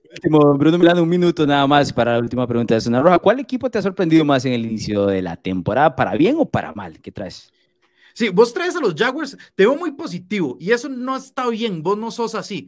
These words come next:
Speaker 2: Entonces yo voy a traer a, a, me, me obligás a hacer la contraparte. Arizona es el equipo
Speaker 1: Está
Speaker 2: que
Speaker 1: bien.
Speaker 2: más me ha sorprendido para mal.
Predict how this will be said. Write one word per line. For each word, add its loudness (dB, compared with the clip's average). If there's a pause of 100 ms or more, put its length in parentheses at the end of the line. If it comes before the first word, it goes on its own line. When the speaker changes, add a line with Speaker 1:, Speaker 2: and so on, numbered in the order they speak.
(120)
Speaker 2:
Entonces -4
yo 0
voy 2
a -8
traer -6
a, -2
a, -12
me, -6
me -4
obligás -2
a -10
hacer -8
la -10
contraparte. -8 (460)
Arizona -2
es -10
el -8
equipo -6
Speaker 1:
Está -6
Speaker 2:
que -4
Speaker 1:
bien. -6
Speaker 2:
más -8
me -10
ha -10
sorprendido -8
para 0
mal. -8